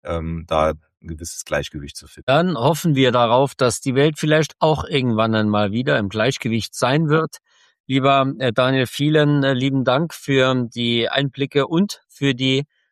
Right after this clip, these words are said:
Speaker 2: wertvollen Hinweise. Wir blicken gespannt auf den Nahen Osten und was sich dort in den nächsten Tagen und Wochen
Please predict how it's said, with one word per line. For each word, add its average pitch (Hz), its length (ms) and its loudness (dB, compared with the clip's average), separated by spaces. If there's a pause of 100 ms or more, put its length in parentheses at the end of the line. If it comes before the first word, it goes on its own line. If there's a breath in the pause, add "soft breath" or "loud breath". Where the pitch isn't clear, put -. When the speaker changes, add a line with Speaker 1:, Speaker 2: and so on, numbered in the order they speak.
(140)
Speaker 2:
wertvollen 135 840 0 (100)
Hinweise. 180 840 0 (680 soft breath)
Wir 147 480 2 (400)
blicken 139 640 0
gespannt 143 640 -4
auf 139 320 0
den 131 400 0
Nahen 123 360 0
Osten 139 580 -4 (500 soft breath)
und 123 340 -4
was 123 160 -2
sich - 240 -6
dort 139 280 2
in 117 140 -4
den 117 140 -2
nächsten 131 400 -6
Tagen 127 420 0
und 107 220 -8
Wochen 117 440 -2